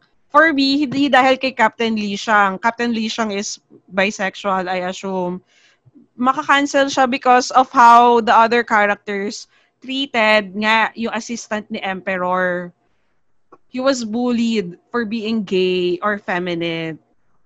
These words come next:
Ayun yung point ko kanina. Kasi, di ba,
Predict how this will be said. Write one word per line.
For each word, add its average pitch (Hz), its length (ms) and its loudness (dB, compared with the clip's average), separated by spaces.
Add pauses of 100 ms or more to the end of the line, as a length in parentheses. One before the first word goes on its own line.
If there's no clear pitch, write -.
(240)
Ayun 247 280 -4
yung 247 120 -4
point 185 200 -2
ko 180 120 -16
kanina. 160 840 -10 (840)
Kasi, 277 200 -4
di 262 80 -4
ba, 220 360 4